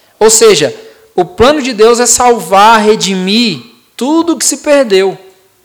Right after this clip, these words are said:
O pecado original, a gente sabe, afetou tudo. É por isso que a gente come tomate podre às vezes, vai no supermercado, não acha um bom.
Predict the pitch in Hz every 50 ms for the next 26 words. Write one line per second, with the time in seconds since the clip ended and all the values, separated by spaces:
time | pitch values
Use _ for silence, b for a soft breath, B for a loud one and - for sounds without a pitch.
0 | b b b b b 180 165 - 214 214 - - 254 269 277 277 277 269 240 226
1 | 240 226 226 233 240 240 247 262 240 - - 240 226 233 226 226 208 214 233 226
2 | 226 - 254 247 254 - 254 277 294 233 180 135 113 - _ _ _ _ _ _
3 | _ _ _ _ _ _ _ _ _ _ _ _ _ _ - - 196 185 233 262
4 | 269 226 269 269 277 277 - - 269 262 277 285 285 277 277 254 226 - - _
5 | _ _ - - 262 254 240 233 240 254 247 240 240 - - - 240 233 247 262
6 | 240 247 247 226 220 220 220 220 240 254 233 196 175 165 175 196 226 233 - 240
7 | 240 240 226 226 233 220 233 233 233 233 233 - 277 285 269 254 226 226 240 269
8 | 269 - - - -